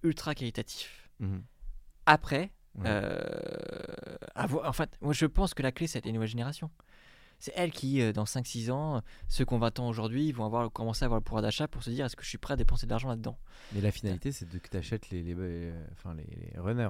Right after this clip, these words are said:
Speaker 2: quoi.
Speaker 1: Ouais, t'achètes les runners, mais
Speaker 2: Est-ce que toi, en vrai, ça te donne envie de passer à l'action,
Speaker 1: Moi, non.
Speaker 2: une telle expérience ?
Speaker 1: Moi, non. Mais, mais, euh, moi, aujourd'hui, euh, si je joue à un jeu vidéo, euh, je vais pas dépenser de l'argent pour acheter un costume à mon personnage.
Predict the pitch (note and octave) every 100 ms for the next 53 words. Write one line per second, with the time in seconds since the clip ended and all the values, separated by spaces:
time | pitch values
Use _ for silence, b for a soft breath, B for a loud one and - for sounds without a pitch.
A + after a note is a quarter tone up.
0 | - - - C#3+ C#3+ - B2+ - A#2+ B2+
1 | D3 D3+ A2+ A2 G#2+ G#2+ G#2 - A#2+ B2
2 | A2+ G#2 C3 B2 G2+ G#2+ G#2 G2+ G2+ -
3 | F#2+ G2+ F#2 F#2 C3+ D3 D3+ C#3 G2 G#2
4 | F#2+ - F#2+ F#2+ F#2+ G#2 A#2+ B2 B2+ A#2+
5 | C3+ - A2 A2 A2 - b b b b
6 | F3 G#2+ A2+ A2+ G#2+ G#2 A2+ C3+ B2+ A2
7 | A2 C3+ D#3+ D3+ G#2+ - A#2 A2 A2 A#2+
8 | A2+ G#2+ A2 G#2 A2 B2 D3+ B2+ A2 A2
9 | A2 A2 A2 G#2+ A2 A2+ D3 - A#2 -
10 | A#2+ - A2 C3 A2+ G#2+ A2+ D3 D#3